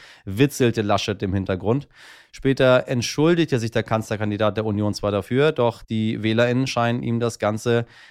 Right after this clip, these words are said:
nicht ganz so einfach und schnell zu verzeihen. Nur noch siebzehn Prozent wünschen sich Laschet als Bundeskanzler, ganze sechs Prozentpunkte weniger als in der Vorwoche.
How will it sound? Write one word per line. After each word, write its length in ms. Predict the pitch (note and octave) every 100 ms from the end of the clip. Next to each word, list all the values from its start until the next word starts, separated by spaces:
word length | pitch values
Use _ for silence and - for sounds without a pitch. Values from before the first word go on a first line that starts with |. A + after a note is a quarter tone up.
| _
nicht 320 | G#2+ A2 -
ganz 300 | - G2 G#2+
so 160 | - A#2
einfach 420 | G2+ G2+ A2+ A#2
und 160 | - G#2+
schnell 260 | - G#2+
zu 120 | - A#2
verzeihen. 480 | A#2 - E2 - - -
Nur 140 | A2+
noch 120 | A2+ F#2
siebzehn 400 | C3+ D#3 E3+ D3+
Prozent 480 | C#3 - C3+ D#3
wünschen 300 | A#2+ B2+ C3
sich 180 | A2+ G2+
Laschet 400 | G2 B2 - E3
als 160 | D#3+ D#3
Bundeskanzler, 800 | D#3 D#3+ D3+ D#3 D3+ D#3 D#3 D#3
ganze 560 | - A#2 A2 A#2 A2
sechs 380 | G2 A2+ C3+ -
Prozentpunkte 800 | - C3 - B2 - B2 A2+ A2+
weniger 420 | A2+ A#2 A2 G#2+ G#2
als 240 | G#2 -
in 100 | A2
der 100 | G#2
Vorwoche. 640 | - B2 C#3 D#3 C#3+ D#3+